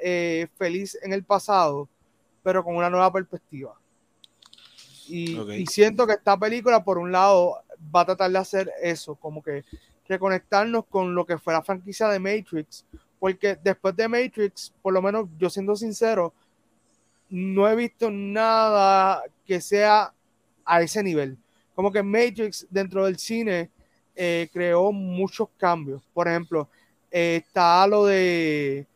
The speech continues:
Speaker 1: la parte de Neo, que tú sabes que él pues como que, eh, le van a disparar y él se tira así para atrás, y
Speaker 2: Ujú.
Speaker 1: las balas van, tú sabes, bien lento. ¿Cuántas películas y series nosotros no hemos visto que han usado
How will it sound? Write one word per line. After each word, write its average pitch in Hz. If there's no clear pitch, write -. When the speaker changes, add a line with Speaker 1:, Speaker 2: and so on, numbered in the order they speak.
Speaker 1:
la 170
parte 170
de 208
Neo, 214
que 170
tú 175
sabes 190
que 196
él 190
pues 190
como 180
que, 165
eh, 160
le 175
van 170
a 175
disparar 202
y 196
él 180
se 196
tira 196
así 202
para 196
atrás, 190
y 180
Speaker 2:
Ujú. 185
Speaker 1:
las 165
balas 165
van, 185
tú 180
sabes, 175
bien 190
lento. 202
¿Cuántas 233
películas 233
y -
series 226
nosotros 190
no 196
hemos 202
visto 202
que 175
han 165
usado 190